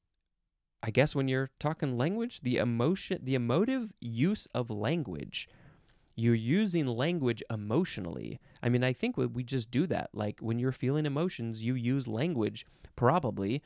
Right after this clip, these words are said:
most of us do, and you're gonna maybe choose words that are related to your emotions, and you're gonna, and you're, "I feel this way." And then you're also gonna use words that describe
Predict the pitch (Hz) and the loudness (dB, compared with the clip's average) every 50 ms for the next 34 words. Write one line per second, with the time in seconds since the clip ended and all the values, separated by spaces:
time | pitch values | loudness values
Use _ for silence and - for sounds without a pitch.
0 | - - - - 131 170 175 - - 98 98 98 - - 104 104 98 95 110 135 | -10 -10 -2 2 2 2 2 0 -2 -2 0 -2 -2 -2 -2 -2 0 0 0 -2
1 | - - - - - _ _ _ _ _ _ _ _ - 117 113 113 107 117 117 | -4 -10 -18 -20 -20 _ _ _ _ _ _ _ _ 0 0 2 2 2 2 2
2 | 113 110 135 131 135 131 123 127 127 127 117 113 107 - - - 156 151 156 151 | 2 2 2 2 2 2 2 2 0 0 0 -2 -6 -6 0 2 4 4 4 2
3 | 139 - - - _ _ _ - - 113 127 139 135 139 147 139 123 123 120 117 | 0 -4 -10 -12 _ _ _ -4 2 4 4 6 6 4 2 0 0 0 2 2
4 | 117 113 113 110 107 107 117 135 139 147 165 165 151 - _ _ _ - - 131 | 2 2 0 0 2 2 2 2 2 2 0 -2 -4 -8 _ _ _ -6 0 2
5 | 131 143 160 175 156 123 107 101 101 - - 113 127 151 156 147 - 117 110 110 | 2 4 4 2 2 2 2 0 0 0 -2 -2 -2 -2 -4 -4 -4 -4 -4 -4
6 | 107 107 - - - - _ - 123 110 123 120 117 113 113 110 - _ _ _ | -6 -8 -12 -18 -20 -12 _ 0 2 4 4 4 4 4 2 0 -4 _ _ _
7 | _ _ - - _ _ _ _ - - 90 - - - _ - - 120 - - | _ _ -20 -20 _ _ _ _ -10 -8 -6 -6 -8 -10 _ -14 -12 -10 -4 0
8 | - 117 113 110 110 120 - 165 196 190 - 190 202 190 175 185 - - 127 98 | 2 4 4 4 2 2 2 2 2 2 4 4 4 4 4 2 2 0 0 -2
9 | 95 95 90 87 - _ _ _ _ _ _ _ _ - - - 123 120 123 135 | -2 -2 -6 -8 -10 _ _ _ _ _ _ _ _ -20 -6 -2 0 2 4 4
10 | 143 143 143 151 160 170 160 - 151 135 139 135 131 123 135 143 139 120 120 123 | 4 4 4 4 4 4 2 0 0 0 0 -2 0 0 0 0 0 0 0 0
11 | 131 131 131 123 120 - 131 123 - 123 120 - - - 127 135 147 139 123 120 | 0 0 0 -2 -2 -2 -2 -2 -2 -4 -6 -6 -4 0 2 4 4 4 4 4
12 | 120 120 120 | 2 0 -4